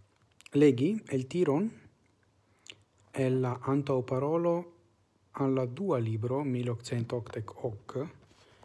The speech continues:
kiu estas ne multe konata, mi pensas, eh, oni konas la antaŭparolon al la unua libro multe pli. Sed estas specimeno,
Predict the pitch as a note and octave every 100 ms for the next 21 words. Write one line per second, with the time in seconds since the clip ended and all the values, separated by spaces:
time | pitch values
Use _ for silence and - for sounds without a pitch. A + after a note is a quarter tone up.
0 | - - - - - - C4+ C4+ C4 -
1 | A#3+ - A#3+ B3 B3 A#3+ A#3+ A#3 A3+ G3
2 | D#3+ C#3 B2+ C#3 C3 C3+ C3 C3 - C3
3 | C3 - - D3 C#3+ C#3 C#3 C#3+ C#3+ D3
4 | D3 C#3 C#3 D3 C#3+ C#3 C3+ - - -
5 | _ _ _ _ _ _ _ _ - C#3+
6 | C3+ C3+ C3 C3 B2+ A#2+ B2 B2+ B2+ B2+
7 | C3 A#2+ A2+ - B2 E3+ A3+ G#3+ G3+ E3+
8 | E3 D3 C3 A#2+ - A#2 A2+ - _ _
9 | _ - - - - G#3 F3 G#3 - _
10 | _ - E3+ - F3 E3+ - - - -
11 | _ _ _ _ _ _ _ _ _ -
12 | - F3 - D3+ G3+ D3 A#2+